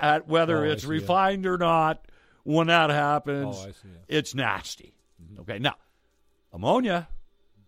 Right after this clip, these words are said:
Speaker 1: yes, people will get killed if you break open a ten thousand gallon ammonia tank,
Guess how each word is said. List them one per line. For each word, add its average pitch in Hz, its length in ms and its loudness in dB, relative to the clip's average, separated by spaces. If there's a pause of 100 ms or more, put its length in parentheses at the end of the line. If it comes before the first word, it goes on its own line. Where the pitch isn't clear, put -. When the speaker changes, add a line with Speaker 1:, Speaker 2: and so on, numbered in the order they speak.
(680)
Speaker 1:
yes, 87 560 -6
people 131 320 0
will 120 120 -6
get 113 240 -10
killed 110 360 -4 (220)
if 95 160 -14
you 123 140 -2
break 123 320 -4
open 123 320 -2
a 113 80 -8
ten 120 260 -8
thousand 117 380 -4
gallon 113 360 -6
ammonia 107 420 -6
tank, 101 340 -10